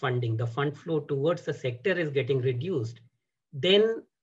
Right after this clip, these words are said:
those strategies of finding new funders may not work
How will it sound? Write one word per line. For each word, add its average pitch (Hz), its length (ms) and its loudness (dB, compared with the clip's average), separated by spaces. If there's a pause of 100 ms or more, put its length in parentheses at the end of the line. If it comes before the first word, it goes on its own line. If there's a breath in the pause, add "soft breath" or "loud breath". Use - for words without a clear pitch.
(140)
those 175 400 4
strategies 165 920 0
of 151 160 -6
finding 147 520 2
new 156 160 2 (140)
funders 123 420 -2 (100)
may 156 260 4
not 143 360 0
work 117 340 -2